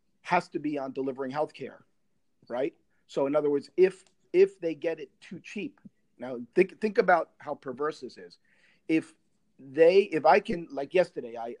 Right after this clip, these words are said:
a guy fell from a ladder. Um, I saw him the same day and literally brought him down the hall to our surgery center and put a plate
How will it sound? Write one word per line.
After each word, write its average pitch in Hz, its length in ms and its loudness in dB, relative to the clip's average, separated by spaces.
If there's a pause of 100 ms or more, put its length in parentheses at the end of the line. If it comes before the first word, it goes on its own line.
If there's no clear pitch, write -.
a 110 60 -10
guy 139 260 -4
fell 139 400 -8 (120)
from 131 120 -16
a 127 80 -10
ladder. 120 400 -12 (840)
Um, 110 640 -14 (680)
I 135 80 -8
saw 185 200 6
him 170 80 4
the 151 60 0
same 180 340 4
day 160 280 2
and 143 120 -6
literally 160 300 -4
brought 147 260 -6
him 143 60 -10
down 143 240 -6
the 139 60 -14
hall 139 300 -8
to 139 100 -10
our 120 100 -10
surgery 131 460 -14
center - 420 -20 (440)
and 123 120 -10
put 151 140 -4
a 135 60 -4
plate 147 380 -4